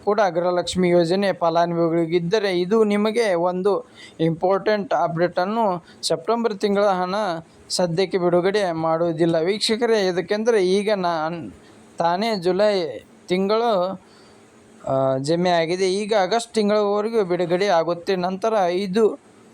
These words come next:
ಇದು ಮುಂದಿನ ತಿಂಗಳು ಕಮ್ಮಿ, ನವ-, ನವೆಂಬರ್ ಕೊನೆಯ ವಾರದಲ್ಲಿ ಸೆಪ್ಟೆಂಬರ್ ತಿಂಗಳ ಹಣವನ್ನು ಕೂಡ ರಿಲೀಸ್ ಮಾಡಲು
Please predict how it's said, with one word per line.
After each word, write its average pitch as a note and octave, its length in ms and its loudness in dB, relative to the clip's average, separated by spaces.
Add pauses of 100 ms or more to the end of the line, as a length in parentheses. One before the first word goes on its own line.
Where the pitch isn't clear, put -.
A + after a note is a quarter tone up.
(320)
ಇದು F#3+ 360 2
ಮುಂದಿನ A#3+ 460 2 (180)
ತಿಂಗಳು A3 360 2
ಕಮ್ಮಿ, F#3+ 500 -2
ನವ-, F3+ 560 0
ನವೆಂಬರ್ G#3 500 -2 (180)
ಕೊನೆಯ F#3+ 320 0
ವಾರದಲ್ಲಿ F3 760 2
ಸೆಪ್ಟೆಂಬರ್ A3+ 480 -2
ತಿಂಗಳ G#3 340 0
ಹಣವನ್ನು F3 560 -2
ಕೂಡ A#3 200 -4 (100)
ರಿಲೀಸ್ E3 360 -2
ಮಾಡಲು D#3 760 -2